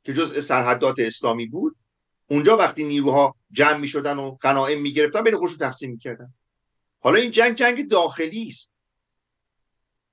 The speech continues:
یعنی فتوحات جدید ندارید. اون جهادگر کوفی وقتی می‌خواست بره به جنگ، می‌دونست که غنیمتی در کار نیست،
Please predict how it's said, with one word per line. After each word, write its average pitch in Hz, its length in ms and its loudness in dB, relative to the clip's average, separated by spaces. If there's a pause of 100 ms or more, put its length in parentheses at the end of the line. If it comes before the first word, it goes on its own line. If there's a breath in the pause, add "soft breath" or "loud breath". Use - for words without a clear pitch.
یعنی 165 140 0
فتوحات 143 600 -2
جدید 139 540 -2
ندارید. 190 400 -2 (2500)
اون 147 160 -6
جهادگر 147 520 2
کوفی 143 560 -8
وقتی 139 260 -2
می‌خواست 151 320 -4
بره 147 160 2
به 147 140 0
جنگ، 151 260 0
می‌دونست 262 340 -4
که 180 80 -4
غنیمتی 170 440 2
در 117 160 0
کار 104 200 -6
نیست، - 300 -20